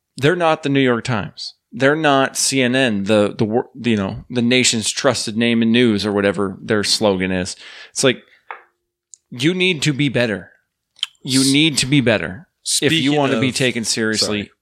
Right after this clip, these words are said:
Speaker 1: at all.
Speaker 2: No, I absolutely agree. Um, because I think that, I think you're right. And I think people not taking them seriously, like you said, has led to a rise in what they're calling alt media, in new
Speaker 1: Yeah.
Speaker 2: media, right? In
Speaker 1: New media.
Speaker 2: people like us, in Ben Shapiro, in Dave
Speaker 1: Mm-hmm.
Speaker 2: Rubin, and people who are reporting things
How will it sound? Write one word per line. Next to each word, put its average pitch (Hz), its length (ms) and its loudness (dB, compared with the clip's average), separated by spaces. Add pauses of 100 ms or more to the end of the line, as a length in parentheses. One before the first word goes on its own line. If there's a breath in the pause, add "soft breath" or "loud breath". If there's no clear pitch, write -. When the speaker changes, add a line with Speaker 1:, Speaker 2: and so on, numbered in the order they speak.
Speaker 1:
at 110 220 -2
all. - 400 -6 (440)
Speaker 2:
No, 143 200 0
I 127 100 2
absolutely 127 640 0
agree. 98 420 -4
Um, 117 200 0
because 131 320 0
I 135 180 2
think 160 400 -4
that, 131 300 0
I - 720 -14
think 156 160 0
you're 131 80 2
right. 156 200 0
And 139 140 0
I 147 80 2
think 170 220 -2
people 151 240 -2
not 135 260 -4
taking 139 240 -2
them 123 120 -4
seriously, 131 380 0
like 120 200 0
you 120 40 -2
said, 120 180 2
has 117 180 0
led 127 260 0
to 131 160 2
a 113 60 0
rise 117 360 0
in 127 220 -4
what 117 200 0
they're 107 120 -4
calling 104 260 -6
alt 98 180 -4
media, 87 280 -8
in 139 340 -2
new 180 200 0
Speaker 1:
Yeah. 113 220 0
Speaker 2:
media, 85 180 -12
right? 110 280 -2
In 135 140 -2
Speaker 1:
New 196 140 0
media. 120 260 0
Speaker 2:
people 170 200 0
like 151 200 -2
us, 135 300 0
in 131 180 -2
Ben 139 200 -2
Shapiro, 127 380 -2
in 113 160 -2
Dave 131 220 0
Speaker 1:
Mm-hmm. 135 100 0
Speaker 2:
Rubin, 127 240 0
and 117 120 -2
people 175 260 -2
who 160 160 0
are 147 60 0
reporting 143 560 -2
things 117 500 -2